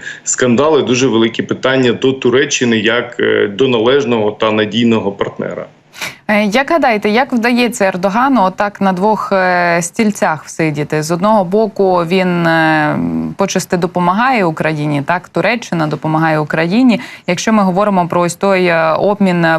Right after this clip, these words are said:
Speaker 2: полоненими і про повернення комен-, командирів Азову до України швидше, ніж до, е, завершення війни, принаймні на таке ображалася Російська Федерація.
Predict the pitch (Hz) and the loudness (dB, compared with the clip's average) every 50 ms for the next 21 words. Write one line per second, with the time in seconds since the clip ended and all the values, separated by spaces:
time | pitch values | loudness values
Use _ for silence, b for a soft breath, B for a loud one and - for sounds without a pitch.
0 | 156 - 214 226 220 202 190 180 175 175 170 170 170 160 160 160 165 180 185 - | 0 0 0 2 2 2 2 2 2 2 2 2 0 0 0 0 -2 -2 -2 -4
1 | 185 165 165 170 160 170 190 196 180 185 170 165 160 156 156 - 165 160 160 160 | -4 -2 -2 -2 0 0 -2 -2 -2 -2 0 0 0 0 -2 -2 0 0 0 0
2 | 156 - - 156 - 170 175 170 175 170 196 202 196 165 170 165 147 160 170 170 | 0 -2 -4 -4 -2 0 0 0 2 2 0 0 2 0 0 -2 0 0 0 2
3 | 165 160 151 156 151 147 B B B B B - 170 190 185 170 196 180 175 170 | 0 0 -2 -4 -4 -6 B B B B B 0 0 0 2 2 0 -2 0 0
4 | 160 180 208 233 226 202 180 170 - - 175 196 208 202 - 175 170 165 165 165 | 0 2 4 4 4 4 2 0 -2 -2 -2 -2 -2 -2 -2 0 0 2 2 0
5 | 156 156 151 170 165 165 156 B B B B B - 160 160 160 165 160 151 151 | -2 0 0 0 0 0 -2 B B B B B -4 0 0 2 0 0 0 0
6 | 185 180 180 196 208 196 - - - 180 175 170 170 170 165 165 160 156 151 156 | 0 0 2 0 0 -2 -4 -6 -4 -2 0 2 2 2 2 2 2 2 0 0
7 | 151 - - - - 156 156 190 214 220 226 202 185 175 170 165 156 151 151 147 | -2 -4 -4 -4 -4 -2 2 2 4 6 6 6 6 4 4 4 2 2 2 0
8 | 147 - - - - 151 147 - 165 175 180 180 185 180 175 170 175 175 170 180 | -2 -2 -4 -4 -6 -4 -4 -2 0 0 0 2 2 2 2 2 0 0 0 -2
9 | 180 - - 180 170 165 160 156 151 160 160 151 151 160 160 156 151 147 - - | -4 -2 -2 0 0 0 0 0 -2 -2 -2 -2 0 0 0 0 -2 -4 -4 -4
10 | 156 151 147 - 160 160 - - - 151 - 156 151 151 151 151 151 151 143 - | -4 -4 -4 -4 -6 -6 -4 -6 -8 -6 -6 -4 -4 -2 -2 -2 -2 -4 -6 -4
11 | - 151 151 | -4 -4 -4